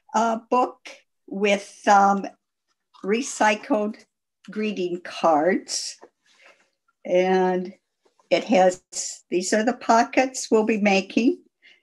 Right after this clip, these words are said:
And you can put little, um, sayings, or I have a recipe in here, just some keepsakes in, um, in the pockets. So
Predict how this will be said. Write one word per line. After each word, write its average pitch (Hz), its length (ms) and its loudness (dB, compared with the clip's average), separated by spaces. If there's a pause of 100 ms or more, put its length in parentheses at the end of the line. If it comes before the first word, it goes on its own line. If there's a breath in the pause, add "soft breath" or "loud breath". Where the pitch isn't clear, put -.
(160)
And 185 400 0
you 196 140 2
can 196 240 -4
put 185 360 2
little, 185 440 4
um, 180 400 4 (800 loud breath)
sayings, 240 920 -2
or 180 280 4
I 208 160 2
have 196 340 -4
a 180 80 -6
recipe 254 1000 -4
in 240 260 -2 (100)
here, 247 400 -4
just 370 200 -8
some 269 220 0
keepsakes - 1000 -6 (380 soft breath)
in, 185 400 0
um, 180 400 -2 (320)
in 190 180 -2
the 180 220 -2
pockets. - 800 -2
So 170 720 6